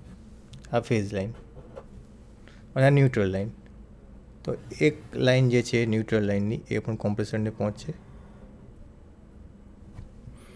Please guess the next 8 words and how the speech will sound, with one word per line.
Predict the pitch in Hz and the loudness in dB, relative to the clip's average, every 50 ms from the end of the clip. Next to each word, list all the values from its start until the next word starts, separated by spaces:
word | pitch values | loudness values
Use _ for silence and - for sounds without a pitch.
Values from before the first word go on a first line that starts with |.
| - - - - - | -20 -20 -18 -10 -6
બરાબર | 120 110 110 123 131 147 160 | -4 0 2 2 2 2 0
છે? | 151 - 175 170 - - - - - - - - - - - - - - - - - - - - - - - - - - - - - - - - - - - - - - - - - - - - - - - - - - | -2 -2 -4 -6 -6 -8 -16 -20 -20 -20 -20 -20 -20 -20 -20 -20 -20 -20 -20 -20 -20 -20 -20 -20 -20 -20 -20 -20 -20 -20 -20 -20 -20 -20 -20 -20 -20 -20 -20 -20 -20 -20 -20 -20 -20 -20 -20 -20 -20 -20 -20 -20 -20 -2
ત્યાર | - 135 139 143 147 123 | 4 8 8 8 8 6
પછી | 110 107 - - 95 90 - - - - - - - - - - - - - - - - - - - - - - - - - - - - - - - - - - - - - - - - - - - - - - - - - - - - - - - - - - - - - - - - - - - - - - - - - - - - - - - - - - - | 2 0 0 -4 -8 -8 -10 -14 -20 -20 -20 -20 -20 -20 -20 -20 -20 -20 -20 -20 -20 -20 -20 -20 -18 -18 -18 -18 -18 -20 -20 -20 -20 -20 -20 -20 -20 -20 -20 -20 -20 -20 -20 -20 -20 -20 -20 -20 -20 -20 -20 -20 -20 -20 -20 -20 -20 -20 -20 -20 -20 -20 -20 -20 -20 -20 -20 -20 -20 -20 -20 -20 -20 -20 -20 -20 -20 -20 -20 -20 -20 -20 -20 -20 -20 -20 -20 -12 -4
એક | - 131 131 127 - | -2 -2 -2 -2 -4
આ | - - 117 | -4 -2 0
લાઇન | 107 101 104 104 104 | 2 2 2 0 -2
છે | 101 - 127 143 | -2 -4 -6 -6